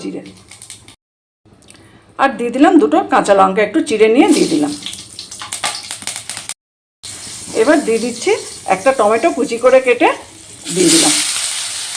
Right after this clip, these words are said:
এবার আমি হাফ চামচ নুন দিয়ে দিলাম, যাতে টমেটোটা তাড়াতাড়ি নরম হয়ে যায়। টমেটো এমনিই নরম, নরম হয়ে যাবে। টমেটোটা তো নরম হয়েই গেছে,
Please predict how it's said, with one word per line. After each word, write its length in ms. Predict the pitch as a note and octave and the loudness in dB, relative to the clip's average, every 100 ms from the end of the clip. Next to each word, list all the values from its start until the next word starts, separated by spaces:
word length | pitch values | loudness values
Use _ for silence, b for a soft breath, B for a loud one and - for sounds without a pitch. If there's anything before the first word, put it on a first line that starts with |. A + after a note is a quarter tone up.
| - - - - - _ _ _ _ - - - - - - - - - | -12 -12 -12 -14 -16 _ _ _ _ -20 -20 -20 -20 -20 -20 -20 -12 0
এবার 140 | A#3 C4 D4 | 4 6 6
আমি 100 | G#4+ C4+ | 6 2
হাফ 140 | G3 - | 0 2
চামচ 240 | C#4+ D4+ B3 | 0 2 0
নুন 160 | G#3+ G#3+ F3+ | 2 0 2
দিয়ে 140 | F3 F3 | 0 0
দিলাম, 180 | F3+ F#3 G3 | -2 0 0
যাতে 180 | G3+ A4 B B B | 0 -2 B B B
টমেটোটা 420 | A3 F#3+ G3 A#3 E4+ | 2 2 2 2 4
তাড়াতাড়ি 320 | G3 F#3+ A3 F4 G#3+ | 4 2 2 2 2
নরম 200 | F#3 E3+ | 2 0
হয়ে 140 | F3 D#3 | -2 -4
যায়। 120 | D3 - | -6 -4
টমেটো 280 | E3 E3+ F4+ F#4 | -4 0 4 8
এমনিই 240 | D4 F4+ F4 | 10 8 8
নরম, 200 | D4+ C#4+ D4+ - C4 | 8 6 2 0 0
নরম 200 | A#3 B3+ | 2 4
হয়ে 120 | A#3 G#3 | 4 6
যাবে। 180 | F3+ B3 - - _ _ _ _ _ - - - - - - - - - - - - | 4 2 -8 -18 _ _ _ _ _ -20 -20 -20 -20 -20 -16 -14 -12 -10 -10 -6 0
টমেটোটা 460 | C4 A#3 C#4 C#4 D#4 | 2 2 0 2 4
তো 40 | F4 C#4+ | 6 6
নরম 220 | A#3+ C#4 B3 | 6 2 2
হয়েই 260 | A#3 C4+ G#3+ | 0 0 2
গেছে, 260 | G3+ - | 2 2